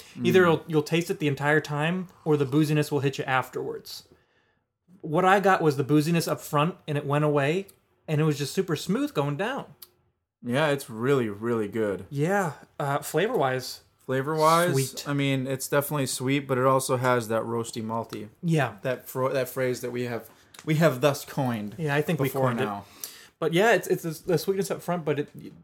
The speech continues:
Speaker 1: lingering roast.
Speaker 2: Yeah.
Speaker 1: Roasty malties.
Speaker 2: Like a really nice, kind of like the, the, uh, bitterness you would get from eating a straight coffee bean, uh, but with none of, like, the,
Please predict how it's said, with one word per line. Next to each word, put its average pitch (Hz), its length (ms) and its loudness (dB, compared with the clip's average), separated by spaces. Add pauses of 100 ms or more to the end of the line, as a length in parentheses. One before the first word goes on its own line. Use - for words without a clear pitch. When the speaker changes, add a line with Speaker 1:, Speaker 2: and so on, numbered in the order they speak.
(120)
Speaker 1:
lingering 139 600 0
roast. 120 500 -2 (220)
Speaker 2:
Yeah. 127 240 0
Speaker 1:
Roasty 139 240 -4
malties. 135 340 -8
Speaker 2:
Like 131 120 -4
a 131 80 0
really 180 300 0
nice, 139 580 -2 (640)
kind 165 240 2
of 180 140 -2
like 165 340 2 (400)
the, 131 280 0 (120)
the, 135 240 0
uh, 117 360 4 (680)
bitterness 147 540 0
you 147 80 -4
would 117 160 -2
get 127 240 0
from 123 360 -4
eating 131 200 -2
a 117 60 -4
straight 123 280 -6
coffee 123 380 -2
bean, 156 380 -8 (880)
uh, 120 400 2
but 123 340 0
with 123 160 -6
none 131 220 0
of, 117 160 -4
like, 117 280 -2
the, 113 320 -2